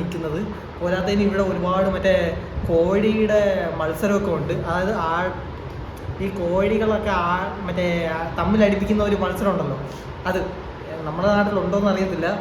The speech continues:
പക്ഷേ ഇവിടെ ഉണ്ട്. ആ ഒരു ഇത് നടക്കുന്നുണ്ട്. സത്യം പറഞ്ഞാൽ എൻ്റെ ജീവിതത്തിൽ ഞാൻ ആദ്യമായിട്ടാണ് കാണുന്നത്. അപ്പോൾ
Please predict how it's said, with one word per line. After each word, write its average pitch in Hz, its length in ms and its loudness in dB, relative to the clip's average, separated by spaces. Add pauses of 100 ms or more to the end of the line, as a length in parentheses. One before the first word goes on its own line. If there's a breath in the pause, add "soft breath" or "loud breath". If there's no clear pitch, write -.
പക്ഷേ 185 220 -2 (360)
ഇവിടെ 196 160 2 (100)
ഉണ്ട്. 180 160 0 (300)
ആ - 20 4 (140)
ഒരു 202 120 4 (500)
ഇത് 175 80 2 (120)
നടക്കുന്നുണ്ട്. 165 480 0
സത്യം 190 220 -2
പറഞ്ഞാൽ 185 240 0
എൻ്റെ 185 160 0
ജീവിതത്തിൽ 190 260 0 (100)
ഞാൻ 175 160 2
ആദ്യമായിട്ടാണ് 175 480 0
കാണുന്നത്. 151 340 -2 (440 loud breath)
അപ്പോൾ 160 120 0